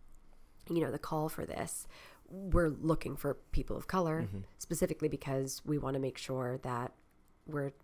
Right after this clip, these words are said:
Speaker 1: telling different stories, we're bringing in different art, and we're creating a different, uh, this theater is actually going, uh, to fifty-fifty, if not more. They wanna create an equal, equitable playing field in
Speaker 2: Right.
Speaker 1: terms of their artistry. And I think that that's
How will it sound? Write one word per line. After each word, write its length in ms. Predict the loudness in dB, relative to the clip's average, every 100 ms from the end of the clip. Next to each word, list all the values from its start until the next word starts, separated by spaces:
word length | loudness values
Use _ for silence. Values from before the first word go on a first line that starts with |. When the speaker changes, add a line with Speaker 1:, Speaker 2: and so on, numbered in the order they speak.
| _ _ -2
Speaker 1:
telling 260 | 0 0
different 240 | -2 -4 -2
stories, 420 | 0 2 2 0
we're 60 | -2
bringing 320 | -2 -2 -4
in 100 | -6
different 300 | -4 -4 -2
art, 240 | -2 -2 -4
and 120 | -2
we're 140 | -2
creating 540 | -4 -2 0 0 -2 -2
a 20 |
different, 460 | -4 -2 -2 -2 -2
uh, 220 | -4 -2
this 200 | 0 0
theater 240 | 2 2 0
is 100 | -2
actually 220 | -4 -2
going, 360 | 2 2 0 -2 -10 -16 -14 -4
uh, 280 | -2 0 -2 -6 -10 -12 -12 -16 -10
to 180 | -4 -4
fifty-fifty, 960 | -2 -4 -4 -8 -8 -8 -6 -6 -6 -6
if 140 | -8
not 140 | -8 -6
more. 260 | -4 -4
They 140 | -6 -6
wanna 240 | -6 -8
create 420 | -8 -8 -6 -8 -10 -12
an 100 | -10
equal, 600 | -12 -10 -8 -6 -6 -10 -16 _ -18 -8
equitable 640 | -8 -8 -12 -10 -10 -12 -14 -20 _ -20 -14 -4
playing 300 | -2 -2 -4
field 300 | -6 -6 -6
in 80 |
Speaker 2:
Right. 100 | -4
Speaker 1:
terms 180 | -4 -6
of 60 | -6
their 140 | -4
artistry. 480 | -2 -2 -2 -4 -6
And 80 | -4
I 80 | -4
think 200 | -4 -4
that 100 | 0
that's 300 | 0 0